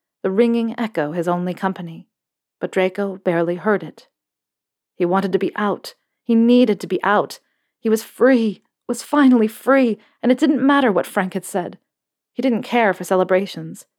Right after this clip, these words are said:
didn't care that he didn't know what came next, and couldn't bring himself to look back over his shoulder to appreciate the parts that hadn't been quite so horrible as the monotonous, painful,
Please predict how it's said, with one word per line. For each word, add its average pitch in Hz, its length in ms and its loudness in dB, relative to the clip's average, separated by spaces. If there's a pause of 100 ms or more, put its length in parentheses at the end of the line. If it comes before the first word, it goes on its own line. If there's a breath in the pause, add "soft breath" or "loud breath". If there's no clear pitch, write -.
(200)
didn't 262 220 2
care 254 360 2
that 240 120 2
he 247 60 0
didn't 226 240 0
know 233 280 0
what 180 400 -2
came 208 260 0
next, - 480 -6 (320)
and 220 100 -2
couldn't 269 300 2
bring 214 220 0
himself 202 300 2
to 202 100 -4
look 202 160 -4
back 214 260 0
over 190 160 0
his 202 140 -2
shoulder 233 500 0 (220)
to 233 100 -4
appreciate 233 640 -4
the 208 80 -10
parts 202 380 -4
that - 160 -8
hadn't 220 340 -2
been 170 220 -12
quite - 280 -6
so 202 140 0
horrible 185 580 0 (360)
as 220 100 -2
the 226 80 0
monotonous, 190 720 -2 (340)
painful, 190 640 -4